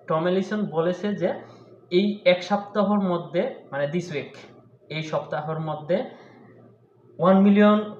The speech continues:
পিপলকে কনটেন্ট মনিটাইজেশন ইনভাইটের মাধ্যমে Facebook-এ দিবে, ঠিক আছে?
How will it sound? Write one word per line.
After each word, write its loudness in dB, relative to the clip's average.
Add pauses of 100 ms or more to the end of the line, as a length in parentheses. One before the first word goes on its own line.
পিপলকে 2 (1000)
কনটেন্ট 4
মনিটাইজেশন 0 (120)
ইনভাইটের 2
মাধ্যমে 0
Facebook-এ 0 (420)
দিবে, -4 (1000)
ঠিক -4
আছে? -2